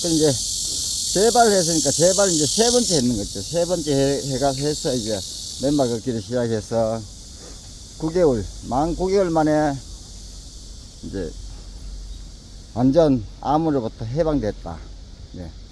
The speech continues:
해방됐습니다. 그래, 의사 소개는, 어, 유월 십일 날, 유월 십일 날 의사 소개는 방광암 소개, 방광 소개,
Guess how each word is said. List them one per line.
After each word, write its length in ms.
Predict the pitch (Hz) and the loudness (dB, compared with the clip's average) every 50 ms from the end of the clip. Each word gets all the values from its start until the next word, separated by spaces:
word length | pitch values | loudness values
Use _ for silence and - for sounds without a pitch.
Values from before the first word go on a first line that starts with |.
| - - - - - - | -16 -16 -14 -12 -8 -4
해방됐습니다. 920 | 147 139 127 123 120 113 92 92 87 - - - 80 73 - - - - - - - - - - - - - - - - - - - - | -2 0 2 2 2 0 -2 -4 -6 -8 -10 -12 -12 -12 -14 -14 -16 -16 -16 -16 -18 -18 -20 -20 -20 -20 -20 -20 -20 -18 -18 -18 -18 -12
그래, 360 | - 110 101 101 101 98 92 85 80 - - - | -10 -6 -6 -4 -4 -4 -6 -8 -10 -14 -6 -2
의사 460 | 151 165 135 143 127 127 117 110 117 | -2 0 2 2 2 2 2 2 0
소개는, 720 | - - 139 131 131 131 131 127 127 113 113 113 104 104 104 - - - - - - - - - - - - - - - - | -2 -2 -2 0 0 0 0 0 0 0 0 -2 -2 -4 -6 -10 -16 -20 -20 -20 -20 -20 -20 -20 -20 -20 -20 -20 -20 -16 -10
어, 460 | - 104 107 107 101 101 101 101 95 85 - - - - | -8 -6 -4 -4 -4 -4 -6 -6 -8 -10 -12 -16 -18 -10
유월 420 | - 107 131 131 135 135 135 135 123 - - - - - - - - - - - - - - - - - - - - | -4 0 2 4 4 4 4 2 0 -2 -8 -14 -18 -20 -20 -20 -20 -20 -18 -18 -18 -18 -18 -16 -16 -16 -16 -16 -16
십일 360 | - - 165 147 151 151 123 | -10 -8 -4 -2 -2 0 0
날, 180 | 113 104 95 85 76 - 98 | 0 -2 -4 -6 -8 -8 -4
유월 240 | 113 135 147 147 143 | 0 2 2 2 2
십일 260 | - - 156 147 147 | 0 -4 -4 -2 -2
날 200 | 131 127 120 117 | 0 0 0 0
의사 220 | 127 143 - 135 120 | -2 -2 -2 -4 -4
소개는 600 | 95 113 123 123 127 127 120 117 117 113 113 110 - - - - - - - - - - - | -4 -4 -2 0 0 0 0 0 0 -2 -4 -6 -10 -16 -20 -20 -20 -20 -20 -20 -18 -8 -2
방광암 800 | 120 123 139 143 147 151 151 147 139 131 135 135 135 135 135 123 | 2 4 4 4 4 4 4 4 4 4 4 4 4 4 2 0
소개, 480 | - - 147 143 143 143 143 131 110 101 - - - | 0 0 2 2 2 4 4 2 2 0 -4 -10 -2
방광 400 | - 123 139 151 156 156 160 160 143 | 2 4 4 6 6 6 4 4 4
소개, 500 | - 127 143 147 147 139 143 131 110 | 4 4 4 4 4 6 4 4 4